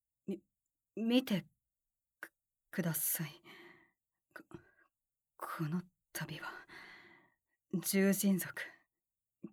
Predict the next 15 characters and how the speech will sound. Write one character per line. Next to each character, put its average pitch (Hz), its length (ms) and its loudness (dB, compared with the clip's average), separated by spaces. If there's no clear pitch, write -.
剣 220 440 4
王 202 280 6
オ 170 80 8
ル 185 120 4
ガ 190 120 4
ナ 185 260 4
を、 170 60 2
坊 240 220 6
ち - 220 4
ゃ - 20 2
ま 196 100 2
の、 165 80 0
セ-、 - 140 -8
セ - 240 4
ッ 262 60 4